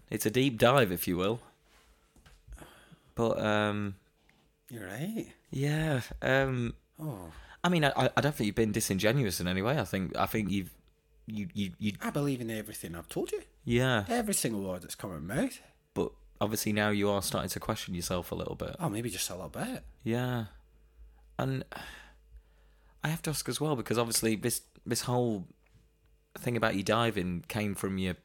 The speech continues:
Speaker 1: your father, who's now passed away.
Speaker 2: Right.
Speaker 1: Um,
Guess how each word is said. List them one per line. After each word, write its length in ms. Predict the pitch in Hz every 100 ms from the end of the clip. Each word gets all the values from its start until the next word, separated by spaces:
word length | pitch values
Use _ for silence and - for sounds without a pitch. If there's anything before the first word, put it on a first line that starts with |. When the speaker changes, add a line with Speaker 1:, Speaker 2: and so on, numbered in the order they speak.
| _ -
Speaker 1:
your 120 | 98
father, 520 | - 110 117 98 90
who's 180 | 90 87
now 260 | 92 90 87 _ _
passed 320 | - 110 -
away. 520 | 95 110 131 - - - _ _ 160
Speaker 2:
Right. 420 | 156 92 95 143 - - -
Speaker 1:
Um, 720 | 104 101 101 101 98 98 92